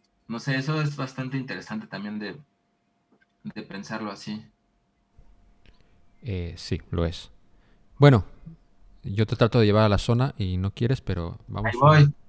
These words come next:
Speaker 2: vamos un
Speaker 1: Ahí voy,
Speaker 2: ratito.
Speaker 1: ahí voy, ¿ya?
Speaker 2: Vamos
Speaker 1: ¿Listo
Speaker 2: un,
Speaker 1: para la
Speaker 2: vamos un
Speaker 1: zona?
Speaker 2: ratito, vamos, eh, pim pam, de aquí para allá.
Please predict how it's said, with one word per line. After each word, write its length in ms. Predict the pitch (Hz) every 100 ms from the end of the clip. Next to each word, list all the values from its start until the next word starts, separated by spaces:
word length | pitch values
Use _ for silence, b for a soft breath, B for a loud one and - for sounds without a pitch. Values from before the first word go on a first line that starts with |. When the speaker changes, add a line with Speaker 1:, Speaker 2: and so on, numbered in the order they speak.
| - -
Speaker 2:
vamos 240 | 98 98
un 80 | 113
Speaker 1:
Ahí 120 | 113
voy, 100 | 147
Speaker 2:
ratito. 120 | 160
Speaker 1:
ahí 120 | 147
voy, 200 | 143 151
¿ya? 320 | 139 143 220 -
Speaker 2:
Vamos 300 | 107 - -
Speaker 1:
¿Listo 0 |
Speaker 2:
un, 100 | 120
Speaker 1:
para 160 | 117
la 60 | 113
Speaker 2:
vamos 260 | 123 139 160
un 60 |
Speaker 1:
zona? 20 | 147
Speaker 2:
ratito, 300 | 131 - 113
vamos, 400 | 120 123 110 113
eh, 260 | 107 101 - - - - - -
pim 220 | 123 117
pam, 260 | 104 113 104
de 60 | 95
aquí 160 | -
para 160 | - 98
allá. 300 | 104 101 95